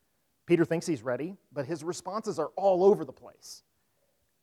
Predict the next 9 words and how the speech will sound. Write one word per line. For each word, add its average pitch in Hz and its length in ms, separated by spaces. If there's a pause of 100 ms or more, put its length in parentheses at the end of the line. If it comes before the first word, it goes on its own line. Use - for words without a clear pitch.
(300)
He 165 120
knows 175 280
Jesus 175 440
may 165 120
be 190 140
better 180 300
than 156 200
most, 196 400 (320)
but 156 300